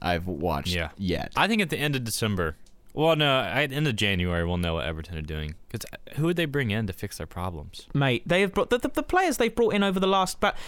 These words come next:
Speaker 3: they've spent about half a billion pounds in the last five
Speaker 2: Oh, yeah.
Speaker 3: years or so. And
Speaker 2: Yeah.
Speaker 3: oftentimes the players they bring in are not young or hungry or ready to prove themselves a part of the side. They are, like, fringe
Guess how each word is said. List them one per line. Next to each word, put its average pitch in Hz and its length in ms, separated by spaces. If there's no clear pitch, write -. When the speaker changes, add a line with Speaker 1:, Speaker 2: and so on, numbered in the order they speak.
Speaker 3:
they've 330 160
spent 294 220
about 240 240
half 254 260
a 233 40
billion 220 520
pounds 226 420
in 147 80
the 156 40
last 160 220
five 165 380
Speaker 2:
Oh, - 20
yeah. 196 80
Speaker 3:
years 208 220
or 127 80
so. - 220
And 202 120
Speaker 2:
Yeah. 226 80
Speaker 3:
oftentimes 247 540
the 170 60
players 202 280
they 180 80
bring 170 280
in 156 240
are 160 200
not 196 280
young 175 340
or 160 240
hungry 151 420
or 139 160
ready 147 200
to - 100
prove 147 220
themselves 143 400
a - 40
part 143 240
of 135 60
the 131 80
side. 120 320
They 180 160
are, 170 280
like, 156 200
fringe 175 640